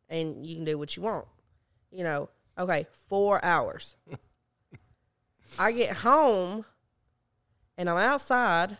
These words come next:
you know, and, you know, dogs are fed and everything, and I'm like, I keep hearing chickens, like, and they're close.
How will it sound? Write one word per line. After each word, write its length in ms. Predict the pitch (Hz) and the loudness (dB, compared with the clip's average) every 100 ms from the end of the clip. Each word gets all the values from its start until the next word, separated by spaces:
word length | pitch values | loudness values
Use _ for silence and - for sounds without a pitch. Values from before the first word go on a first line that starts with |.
| _ | _
you 140 | - 254 | -6 0
know, 240 | 226 240 | 2 2
and, 240 | 233 226 | 0 -4
you 120 | 202 208 | -4 -2
know, 100 | 208 | 0
dogs 340 | 180 180 202 | 2 0 -2
are 40 | |
fed 260 | 190 170 170 | -4 -2 0
and 80 | 165 | -2
everything, 360 | 165 170 175 | -4 -4 -4
and 80 | 175 | -4
I'm 120 | 175 | -4
like, 280 | 170 156 - - _ _ _ _ _ _ _ _ _ _ _ _ - | -6 -6 -10 -18 _ _ _ _ _ _ _ _ _ _ _ _ -12
I 120 | 294 | -10
keep 240 | - 311 | -4 -4
hearing 460 | 220 180 160 160 160 _ | 0 0 0 -4 -10 _
chickens, 640 | - 349 381 - - - _ _ _ _ _ _ | -2 0 -2 -8 -20 -20 _ _ _ _ _ _
like, 200 | 214 208 | -2 0
and 100 | 196 | 2
they're 80 | 180 | -2
close. 480 | 156 - 285 - - | -4 -4 -2 -4 -6